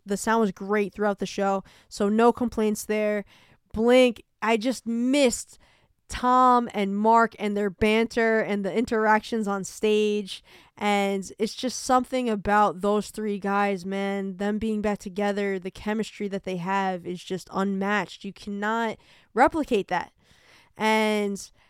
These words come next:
I just love the fact that they genuinely seem like they're enjoying it and they're back to s-, just such a good,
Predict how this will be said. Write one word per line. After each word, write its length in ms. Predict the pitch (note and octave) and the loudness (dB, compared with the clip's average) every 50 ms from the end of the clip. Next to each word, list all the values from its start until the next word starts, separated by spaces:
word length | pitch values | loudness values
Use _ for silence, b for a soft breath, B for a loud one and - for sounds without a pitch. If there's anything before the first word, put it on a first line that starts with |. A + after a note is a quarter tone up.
| b b b _ _ _ _ _ - - | b b b _ _ _ _ _ -4 -2
I 160 | G3+ A3 A#3+ | 0 0 0
just 260 | G#3+ C4 A3+ - - | 0 -2 -6 -6 -6
love 400 | A3 G#3+ G#3+ A3 A3+ A#3 A#3+ A3 | -6 -4 0 2 4 4 2 2
the 120 | A3+ A3 | 0 -4
fact 520 | - - A#3 A3 A3 G#3+ G#3 F#3+ - - G3+ | -2 0 0 2 2 2 0 -2 -8 -12 -6
that 240 | G#3+ G#3 G3+ - - | -4 -4 -4 -4 -4
they 240 | G#3 G3+ G3+ G3 - G3 | -4 -4 -4 -6 -8 -12
genuinely 640 | F#3+ - A3 A3 A3+ A3+ A3+ A3 A3 G#3+ G#3+ G#3 G3+ | -8 -2 0 0 2 2 0 0 0 -2 -2 -4 -6
seem 300 | - - - G#3 G#3 G#3 | -6 -8 -6 -6 -4 -4
like 160 | G3+ G3+ - | -4 -6 -6
they're 120 | G3 G3+ | -6 -4
enjoying 640 | G3 G3 G3+ F#3+ - G3 F#3+ G#3 G#3 G#3 G3+ G3+ G3 G3 | -4 -4 -4 -4 -4 -4 -4 -4 -4 -4 -4 -4 -6 -6
it 240 | G3 F#3+ F3+ - _ _ _ _ _ _ _ _ | -8 -8 -10 -12 _ _ _ _ _ _ _ _
and 220 | - F#3+ F#3+ G3 | -8 -6 -4 -2
they're 160 | G3 G3 G3 F3+ | -2 -2 -2 -2
back 320 | - G3+ G3 G3+ F#3+ - | 0 0 0 0 0 -2
to 100 | - F#3 | -8 -12
s-, 120 | - - | -12 -12
just 280 | - - F#3 E3+ - - | -12 -12 -12 -12 -8 -4
such 220 | - A3 G3+ - | -2 -2 -2 -2
a 60 | A3 F#3+ | -6 -8
good, 440 | - - G#3 G3+ G#3 G#3 G3+ F#3 | -4 -2 0 2 2 2 0 -2